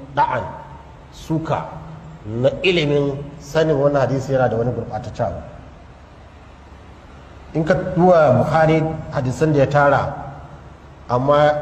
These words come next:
dubu uku suka inganta sahihai a wurin shi tare da maimaitawa.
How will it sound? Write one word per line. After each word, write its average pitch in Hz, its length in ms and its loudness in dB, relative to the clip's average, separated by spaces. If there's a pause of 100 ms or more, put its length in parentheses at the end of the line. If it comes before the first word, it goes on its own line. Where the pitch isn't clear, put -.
(840)
dubu 151 220 4
uku 156 400 -2 (400)
suka 156 320 -2
inganta 127 800 0
sahihai 131 520 0
a 127 60 0
wurin 135 260 -2
shi 117 280 -6
tare 127 280 2
da 131 260 4
maimaitawa. 123 720 0